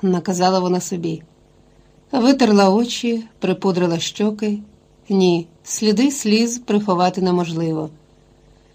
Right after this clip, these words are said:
Як нерозумно з її боку, що вона так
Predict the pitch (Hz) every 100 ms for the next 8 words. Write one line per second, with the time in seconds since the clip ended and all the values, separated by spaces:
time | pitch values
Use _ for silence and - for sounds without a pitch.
0 | _ _ _ 220 233 320 285 247 240 214
1 | 247 247 226 190 185 190 185 180 254 262
2 | 226 220 - 190 185 185 185 214